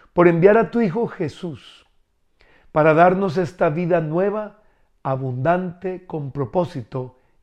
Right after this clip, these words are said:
y eterna. Vida, calidad, Dios.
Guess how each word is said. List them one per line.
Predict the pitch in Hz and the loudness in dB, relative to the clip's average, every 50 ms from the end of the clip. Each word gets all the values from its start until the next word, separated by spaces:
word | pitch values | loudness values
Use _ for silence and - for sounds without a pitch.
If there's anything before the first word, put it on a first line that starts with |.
| _ - | _ -12
y | 127 117 | -10 -10
eterna. | 104 - - 113 98 92 - 104 98 - - _ _ _ _ _ _ _ | -10 -10 -12 -14 -14 -14 -16 -18 -20 -20 -20 _ _ _ _ _ _ _
Vida, | - 131 127 180 202 208 185 202 202 202 202 202 _ _ _ _ _ _ _ _ | -10 -6 -2 0 0 0 0 0 -2 -4 -4 -10 _ _ _ _ _ _ _ _
calidad, | - - 151 135 123 120 120 113 110 123 131 123 113 104 _ _ _ _ _ _ _ | -8 -8 -6 -6 -6 -8 -10 -10 -10 -10 -12 -12 -14 -16 _ _ _ _ _ _ _
Dios. | _ 113 107 101 90 - - - - | _ -14 -12 -12 -14 -16 -20 -20 -20